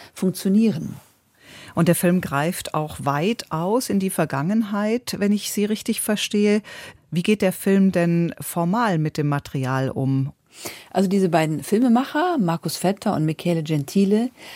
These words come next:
Speaker 1: die haben vor mehr als zehn Jahren schon einmal eine Dokumentation gedreht über den damaligen Chefankläger des Internationalen Gerichtshofs, nämlich den Argentinier Luis Moreno Ocampo.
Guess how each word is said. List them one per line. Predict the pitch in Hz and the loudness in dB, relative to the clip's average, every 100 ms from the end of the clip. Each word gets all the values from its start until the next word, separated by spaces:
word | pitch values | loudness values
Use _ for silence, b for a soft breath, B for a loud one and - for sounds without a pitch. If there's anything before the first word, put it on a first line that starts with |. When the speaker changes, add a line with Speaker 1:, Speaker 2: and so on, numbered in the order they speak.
| B - | B 2
Speaker 1:
die | 185 | 4
haben | 208 | 4
vor | 208 | 4
mehr | 208 | 4
als | 202 - - | 2 0 2
zehn | 233 | 2
Jahren | 190 165 208 330 | 2 2 0 -2
schon | - 214 - | -2 -4 -2
einmal | - 247 226 139 117 | 0 2 2 2 0
eine | - 127 143 | -2 -4 -4
Dokumentation | 143 143 156 147 143 - 180 196 | -4 -4 -2 -2 -4 -2 0 0
gedreht | 180 170 165 | 0 0 2
über | 185 | 2
den | 190 185 | 4 2
damaligen | 190 214 220 196 170 175 | 4 4 4 4 0 -2
Chefankläger | - 247 - - - 147 139 160 208 B B B | -2 -2 -4 -6 -2 -2 0 -2 -4 B B B
des | 151 | -4
Internationalen | 190 190 185 180 180 175 | -2 0 0 2 2 2
Gerichtshofs, | 165 175 - 208 226 - - | 2 -2 0 0 0 -2 0
nämlich | 185 175 185 196 | 2 4 2 -2
den | 170 160 | -4 -4
Argentinier | 165 170 - 202 196 170 | -2 -2 0 2 2 2
Luis | 175 196 190 | 2 2 0
Moreno | 170 170 175 160 | -2 0 0 -2
Ocampo. | - 226 247 226 139 - | 0 4 4 2 -6 -8